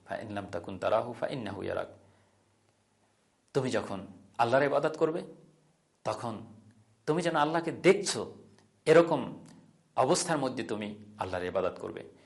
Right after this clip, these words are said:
সেটা তোমার কথার ইবাদত হোক আর কর্মের ইবাদত হোক। আর এতটুকু যদি তোমার জন্য চিন্তা করা বা কল্পনা করা সম্ভব না হয়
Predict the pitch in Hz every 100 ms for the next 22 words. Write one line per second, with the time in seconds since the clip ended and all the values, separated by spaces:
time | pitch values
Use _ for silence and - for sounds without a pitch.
0 | _ - - 101 101 98 101 - 117 113
1 | 131 135 135 156 - - - _ 120 -
2 | 151 120 98 95 95 - - - - _
3 | _ _ _ _ _ _ _ 147 135 117
4 | - - - - 156 160 214 233 190 160
5 | 143 135 - - - - 117 120 - 113
6 | 107 113 - 123 110 113 107 104 101 -
7 | - - _ - 98 95 127 135 170 165
8 | 135 127 120 - - - _ - - 143
9 | 160 180 139 107 85